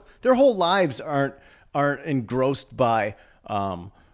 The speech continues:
what happens in Hollywood. So they're just like, "I don't know, this guy's funny. He was funny before. I guess he did something. I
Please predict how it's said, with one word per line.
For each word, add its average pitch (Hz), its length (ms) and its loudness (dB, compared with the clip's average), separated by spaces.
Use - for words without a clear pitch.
what 117 300 0
happens 110 480 -2
in 87 60 -8
Hollywood. 82 600 -10
So - 160 0
they're 175 120 4
just 180 180 0
like, 190 240 0
"I 190 100 -4
don't 269 100 0
know, 190 120 4
this 247 200 2
guy's 233 220 2
funny. 285 300 -2
He 247 80 0
was 196 140 -2
funny 226 240 -2
before. 247 340 0
I 196 40 2
guess 170 140 0
he 233 80 -4
did 156 200 -2
something. 123 440 -4
I 104 120 -4